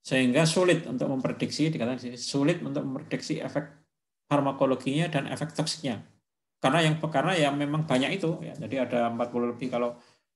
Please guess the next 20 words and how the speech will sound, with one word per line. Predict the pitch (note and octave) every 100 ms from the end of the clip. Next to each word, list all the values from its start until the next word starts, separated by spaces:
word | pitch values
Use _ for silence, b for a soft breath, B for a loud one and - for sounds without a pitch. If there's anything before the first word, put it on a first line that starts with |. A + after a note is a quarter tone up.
| -
datura | B2 B2 B2+
kan | D3+ E3
hanya | C3
tiga, | B2 A2+ C3+ G#2+
ya, | A2
dari | A2
alkaloid, | G#2 A2 G#2+ A2 A2+ -
ya. | A2+ C3 D#3 _ _ _ _
Skopolamin, | - G#2 - - A2 A2 G#2+ A2 C#3+
hius-, | A#2 A2 -
hiuskamin, | A#2 A2+ A2 A2 A#2+ C3+
dan | A#2
atropin. | A2 A#2 B2
Kalau | A2+ A#2+
ini | D#3+
banyak. | D#3 B2 G2 _ _ _ _ _ _
Sehingga | - G#2+ B2+
memang | A#2+
sulit | A#2+ B2+ A#2 A2+
memprediksi. | G#2 G#2 G#2 - A2